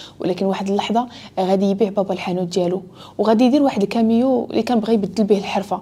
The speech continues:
ويطورها، ولكن غادي يفشل في هذا المشروع ديالو. وصدقنا ما بين ليله وضحاها غادي نبيعوا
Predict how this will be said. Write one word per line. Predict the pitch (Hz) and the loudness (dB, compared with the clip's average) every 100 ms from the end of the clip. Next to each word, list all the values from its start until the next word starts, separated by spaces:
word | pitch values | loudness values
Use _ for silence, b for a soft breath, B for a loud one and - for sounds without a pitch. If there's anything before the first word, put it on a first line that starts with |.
| - | -2
ويطورها، | 220 220 233 226 175 175 - | 2 4 6 4 2 -4 0
ولكن | 208 208 220 214 - - 196 | 2 4 2 -2 -2 -4 -2
غادي | 185 | 0
يفشل | 185 185 - 190 | 0 0 -2 -2
في | 185 | -4
هذا | 185 | -4
المشروع | 175 - 196 | -4 -4 -4
ديالو. | 180 185 180 - B B B - | -2 -2 -4 -6 B B B 0
وصدقنا | 226 - - 190 | 0 0 0 2
ما | 190 | 4
بين | 220 240 214 | 6 6 6
ليله | 214 220 202 | 4 4 0
وضحاها | 196 196 214 233 254 240 - - | -2 0 0 2 2 2 -2 -2
غادي | 220 233 254 | 0 2 2
نبيعوا | 247 269 262 | 2 2 2